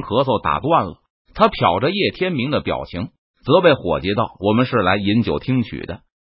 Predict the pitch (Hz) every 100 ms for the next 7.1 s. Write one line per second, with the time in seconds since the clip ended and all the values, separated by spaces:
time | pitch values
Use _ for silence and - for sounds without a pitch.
0 | _ - 135 156 - 190 131 104 156 127
1 | 131 123 87 76 151 139 135 151 113 113
2 | 117 - _ _ - - 113 104 143 160
3 | 160 147 131 95 71 - _ _ - 127
4 | 117 147 127 165 127 139 - 139 90 131
5 | 143 143 80 - 170 _ _ _ - 175
6 | 170 185 185 196 104 - 131 - 57 -
7 | 131